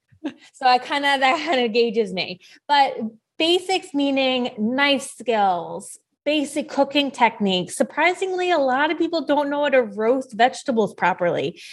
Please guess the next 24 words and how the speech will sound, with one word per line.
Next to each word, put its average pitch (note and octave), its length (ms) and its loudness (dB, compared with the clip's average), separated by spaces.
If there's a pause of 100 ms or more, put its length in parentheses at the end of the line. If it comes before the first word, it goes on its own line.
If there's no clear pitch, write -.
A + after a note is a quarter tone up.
(180)
and A3+ 100 -2
they're B3+ 100 2
not A#3 360 -2
coming C4 360 0
out A3+ 300 0
delicious. G#3+ 920 0
<laughs> - 100 -10
So A3 420 2 (300)
they're B3+ 220 2
resistant C4 840 0
to B3+ 280 2
eating C4+ 340 0
those A#3+ 260 0
vegetables. G3 880 0 (480)
Um, A3 460 0
so C4 640 0
I C#4 80 -2
think C#4+ 400 -4
building C4+ 380 2
the C#4 80 -2
confidence A#3+ 720 0
in A3 160 2
starting G#3+ 560 0
small G#3+ 880 0